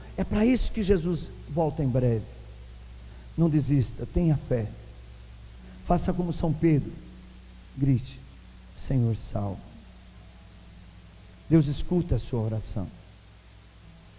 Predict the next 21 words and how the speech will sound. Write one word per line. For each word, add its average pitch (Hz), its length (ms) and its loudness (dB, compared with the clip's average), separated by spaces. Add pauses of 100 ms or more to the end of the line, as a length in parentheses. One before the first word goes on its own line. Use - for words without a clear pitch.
(760)
Ele 180 180 8
está 180 220 2
atento 202 400 4
a 180 60 2
cada 196 320 0
um 220 220 4
dos 180 160 2
seus 196 320 2
clamores. 170 640 2 (840)
Ele 220 200 8
estenderá 208 520 6
a 208 40 2
mão 214 280 4
e 220 60 2
te - 180 -2
livrará 214 600 2
de 190 160 0
toda 214 360 0
espécie 220 580 0
de 196 140 -4
mal. 233 300 -2